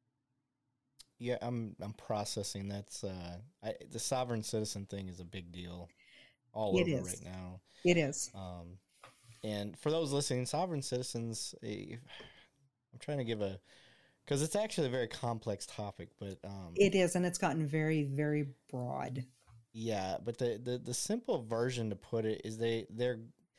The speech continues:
Speaker 1: they're acting as though they are separate from the nation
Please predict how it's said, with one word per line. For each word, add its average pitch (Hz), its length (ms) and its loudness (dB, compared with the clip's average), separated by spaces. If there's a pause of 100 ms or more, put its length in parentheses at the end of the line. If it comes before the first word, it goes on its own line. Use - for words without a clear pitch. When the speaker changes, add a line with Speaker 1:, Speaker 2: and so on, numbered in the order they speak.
(1080)
Speaker 1:
they're 139 360 4
acting 165 600 4 (440)
as 127 240 2
though 123 260 4
they 117 360 4
are 107 520 2 (280)
separate - 760 2 (340)
from 104 800 -4
the 101 80 -6
nation 113 520 -2